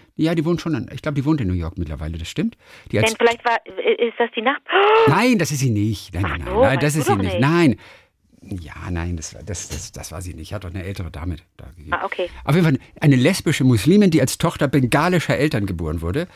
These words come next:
Speaker 2: Hm.
Speaker 1: ähm, in Sydney, irgendwann in die U S A ausgewandert, auch, auch mit viel Rassismus aufgewachsen ist, unter so vielen Weißen halt.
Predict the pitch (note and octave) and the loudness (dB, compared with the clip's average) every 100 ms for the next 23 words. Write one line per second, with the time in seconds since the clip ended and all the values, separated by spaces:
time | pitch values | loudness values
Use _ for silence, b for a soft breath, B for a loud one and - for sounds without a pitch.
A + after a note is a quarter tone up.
0 | B B G#3 C3+ B2 A#2+ A2+ C3 A#2 - | B B -4 0 2 2 0 0 0 2
1 | C#3+ F#3+ G#3+ - C#3+ C3+ C3 - A#2 - | 4 2 0 0 -2 0 -2 0 -2 0
2 | A#2+ A#2 - F#2+ A#2 D3+ D3+ - C#3+ C#3+ | -2 -2 -6 -4 -4 -2 -4 -4 -4 -2
3 | D3 - B2 - - - B3 - D#3 E3 | -4 -4 -8 -6 -8 -4 -4 -2 -4 -4
4 | - G2 G#2+ G2 G2 G2+ G#2 - A2+ - | -4 -2 -4 -4 -8 -8 -10 -8 -4 -2
5 | D#3 D3 E3 F3 D3+ F3+ G#3 - F2+ F2+ | -2 -2 -2 -2 -2 -4 -4 -4 -4 -2
6 | F3 | -4